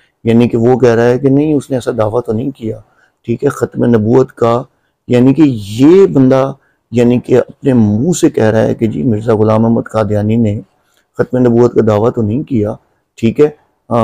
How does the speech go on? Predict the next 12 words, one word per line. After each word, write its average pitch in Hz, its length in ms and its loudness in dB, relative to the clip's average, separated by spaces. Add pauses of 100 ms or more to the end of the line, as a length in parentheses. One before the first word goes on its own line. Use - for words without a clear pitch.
(280)
हाँ 123 300 0
जी, 120 160 -2
बाकी 113 360 -2
मामला 113 340 0
जो 156 200 0
भी - 160 -4 (220)
इसने 113 240 -4
बात 104 300 -4
की, - 220 -18 (420)
ठीक 127 160 -2
है। 156 60 2 (360)
तो - 160 0